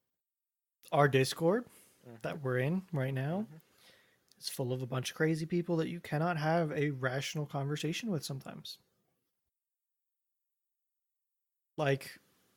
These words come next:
Speaker 1: this topic came up, and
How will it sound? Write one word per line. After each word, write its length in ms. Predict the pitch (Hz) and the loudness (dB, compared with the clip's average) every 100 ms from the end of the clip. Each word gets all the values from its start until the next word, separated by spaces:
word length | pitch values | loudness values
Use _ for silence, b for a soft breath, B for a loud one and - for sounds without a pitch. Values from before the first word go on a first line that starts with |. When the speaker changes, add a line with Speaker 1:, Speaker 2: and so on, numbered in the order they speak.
| - | -2
Speaker 1:
this 300 | 143 170 - | 4 6 4
topic 560 | - 190 208 247 262 | 2 10 10 10 2
came 260 | - 202 190 | 4 4 8
up, 340 | 208 160 - - _ - b b b b b _ _ - | 8 6 2 -10 _ -20 b b b b b _ _ 4
and 360 | 165 160 151 | 6 6 2